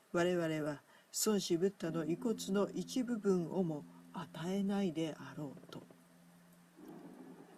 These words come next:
彼らがこのように言った時、ドーナバラモンはかの集まった人々に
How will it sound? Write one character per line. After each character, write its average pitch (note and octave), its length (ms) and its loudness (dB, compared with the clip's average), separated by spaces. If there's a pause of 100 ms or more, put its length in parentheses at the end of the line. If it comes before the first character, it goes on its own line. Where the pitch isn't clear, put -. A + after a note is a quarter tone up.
(180)
彼 D#3 280 2
ら D3+ 100 0
が D3+ 160 0
こ D3 160 -8
の D#3+ 120 -2
よ F3+ 140 2
う E3+ 40 0
に D3+ 80 -2
言 C#3+ 80 -6
っ - 40 -12 (100)
た D#3+ 120 -6
時、 D3+ 400 -6 (340)
ド F3+ 200 8
ー A3 40 4
ナ A3+ 140 2
バ A#3 140 0
ラ A3+ 120 0
モ E3 120 0
ン C#3+ 140 -4
は C3+ 200 -4 (320)
か G3+ 180 0
の D#3 320 2
集 - 160 -4
ま A#3 120 -4
っ - 20 -6
た F3 180 -4
人 F#3 240 -4
々 D#3 280 -4
に C3+ 160 -8